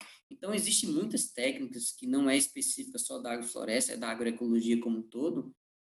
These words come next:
e contribui pra que você possa trabalhar em ambientes mais secos, sabe? É, plantar essas, essas aloe veras, que têm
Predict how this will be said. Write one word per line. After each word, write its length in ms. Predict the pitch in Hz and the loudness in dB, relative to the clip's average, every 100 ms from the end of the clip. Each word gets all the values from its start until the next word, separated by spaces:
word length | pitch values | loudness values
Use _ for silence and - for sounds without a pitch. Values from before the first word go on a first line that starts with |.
| _ _ | _ _
e 600 | 156 190 190 165 135 117 | 4 6 8 8 8 6
contribui 600 | - 180 202 151 135 180 | 4 4 6 6 10 8
pra 140 | 160 127 | 8 0
que 120 | 127 | 2
você 280 | 127 - 120 | 2 2 0
possa 380 | - 120 117 - | -4 0 0 0
trabalhar 380 | 123 123 123 | -2 2 4
em 160 | 120 120 | 4 6
ambientes 400 | 117 120 117 117 | 6 8 6 4
mais 280 | 117 113 104 | 2 2 2
secos, 400 | - 110 107 - | 2 0 -4 -6
sabe? 180 | 139 - _ - - - _ - | -6 -12 _ -16 -14 -16 _ -2
É, 200 | 123 120 | 2 4
plantar 920 | 160 156 127 147 139 123 113 - - | 6 6 6 4 4 4 0 -4 -6
essas, 400 | - 127 - 123 120 | 0 2 0 -6 -8
essas 640 | 123 120 127 117 - - - | -2 0 2 0 -2 -2 -6
aloe 280 | 117 123 123 | 0 4 4
veras, 600 | 113 123 131 110 104 - _ _ | 6 6 6 4 -2 -10 _ _
que 120 | 117 113 - | -10 -8 -4
têm 420 | 120 113 110 104 | 0 2 2 -2